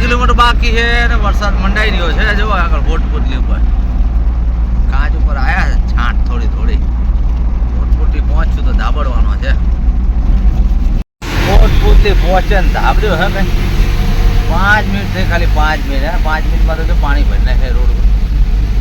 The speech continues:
સાઈડમાં કેટલા પાણી ભરાઈ ગયા, પાણી પારી કરી નાખે રોડ, જો. સારો ધાબડ્યો છે, જો, જો પાણી ઉડાડી બધા. હા, હા, હા, હા. હવા, હવા કઈ ઠંડી.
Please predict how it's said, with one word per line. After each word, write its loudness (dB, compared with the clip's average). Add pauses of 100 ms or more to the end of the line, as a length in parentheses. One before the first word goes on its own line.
સાઈડમાં -2
કેટલા 2
પાણી 2
ભરાઈ 0
ગયા, 2 (1500)
પાણી 2 (100)
પારી 0
કરી 0
નાખે 0
રોડ, 0
જો. 2 (1900)
સારો 0 (100)
ધાબડ્યો 0
છે, 0
જો, 0 (220)
જો 0
પાણી -2
ઉડાડી 0
બધા. -4 (920)
હા, 0 (300)
હા, -2
હા, 0 (260)
હા. -2 (2750)
હવા, -8
હવા -4
કઈ -8
ઠંડી. -6